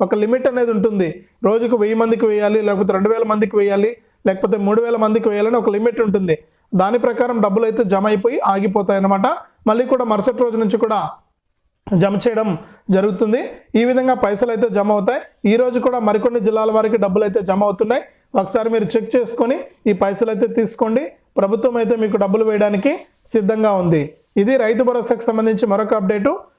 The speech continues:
వీడియోను లైక్ చేయండి, షేర్ చేయండి, మన ఛానల్ని ఇప్పుడే సబ్స్క్రైబ్ చేసుకుని పక్కనే వచ్చే గంట పైన నొక్కి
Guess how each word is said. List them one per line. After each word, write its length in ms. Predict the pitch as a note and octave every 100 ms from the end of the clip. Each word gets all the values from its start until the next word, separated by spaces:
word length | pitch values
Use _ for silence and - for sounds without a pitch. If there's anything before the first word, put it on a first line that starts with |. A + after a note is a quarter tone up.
| _ G3+
వీడియోను 460 | A3+ B3+ A#3 E3+ - -
లైక్ 340 | F#3 G#3+ A3 B3
చేయండి, 400 | A3+ A3 C#4+ - _ -
షేర్ 360 | G#3+ G#3+ -
చేయండి, 380 | A3 G#3+ C4 - - -
మన 120 | G3+
ఛానల్ని 420 | G#3 G#3+ A#3+ B3
ఇప్పుడే 200 | G#3 B3
సబ్స్క్రైబ్ 540 | A#3 A#3+ - A#3+ G#3 A3
చేసుకుని 340 | F#3+ A#3 C4+ E4+ - _ -
పక్కనే 280 | G3 B3 B3+
వచ్చే 220 | - B3
గంట 240 | G3+ G3+
పైన 220 | G#3+ A3+
నొక్కి 400 | A3 G#3 G3 D#4+